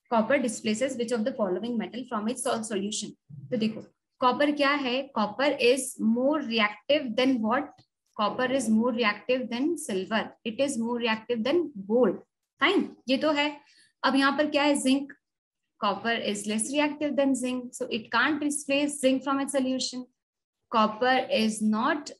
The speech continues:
more reactive than iron, right? Iron in fact is more reactive, है ना? आयरन की रिएक्टिविटी ज्यादा है कॉपर से, ठीक है? तो क्या हो जाएगा? आयरन को भी वो रिस-, डिस्प्लेस नहीं कर सकता,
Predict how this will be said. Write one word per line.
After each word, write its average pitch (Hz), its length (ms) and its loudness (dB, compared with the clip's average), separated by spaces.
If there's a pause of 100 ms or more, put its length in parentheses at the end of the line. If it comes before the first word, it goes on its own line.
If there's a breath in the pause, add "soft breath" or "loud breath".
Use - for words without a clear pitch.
(100)
more 247 360 2
reactive 262 540 2
than 262 220 2
iron, 233 540 2
right? 226 400 -2 (340)
Iron 294 240 6
in 339 140 6
fact 285 220 0
is 294 100 0
more 226 220 0
reactive, 208 480 -8
है 233 60 -2
ना? 440 200 -2 (380)
आयरन 233 280 2
की 302 80 0
रिएक्टिविटी 277 500 0
ज्यादा 339 240 6
है 294 180 2
कॉपर 208 320 -2
से, 202 160 -12
ठीक - 420 -12
है? 302 260 0
तो 247 100 -4
क्या 277 180 -2
हो 277 100 2
जाएगा? 277 480 -2
आयरन 247 300 2
को 254 340 -4
भी 285 120 0
वो 294 80 0
रिस-, 269 280 -4
डिस्प्लेस 269 400 -2
नहीं 262 240 2
कर 285 120 2
सकता, 285 360 -2